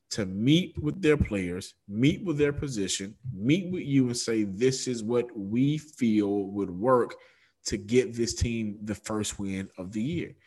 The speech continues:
And Romeo is a guy who's been around thirty plus years, seventy-three years old. He is now one of five black head coaches in this league, I believe, maybe five or four.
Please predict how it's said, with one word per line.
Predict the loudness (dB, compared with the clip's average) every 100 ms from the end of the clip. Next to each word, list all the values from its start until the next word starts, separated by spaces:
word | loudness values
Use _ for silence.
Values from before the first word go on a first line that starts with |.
| -20 -20 -20 -10 -2
And | 0 4
Romeo | 4 4 4 6
is | 4 4
a |
guy | 4 4 4
who's | 2 2
been | 2 0
around | 0 -2 -2 -2
thirty | 0 0
plus | -2 -2 -2 -2
years, | 0 0 -4 -14 -12
seventy-three | -4 -2 -2 -2 0 0
years | 2 0 0
old. | 0 -2 -6 -14 _
He | -2 0
is | -2
now | -4 -2 -2 -2
one | -2 -2 -2 0
of | -2
five | -4 -12 -2 0 2 2 0 -2
black | 0 0 -2
head | -2 2 2 0
coaches | -2 -2 -2 -6
in | -6 -6
this | -4 -4 -2
league, | -4 -2 -2 -4 -6
I |
believe, | -8 -6 -4 -4 -4 -6 _ _ _ _ _
maybe | -6 -4
five | -4 -4 -2 -2
or | -6
four. | -4 -2 -2 -4 -8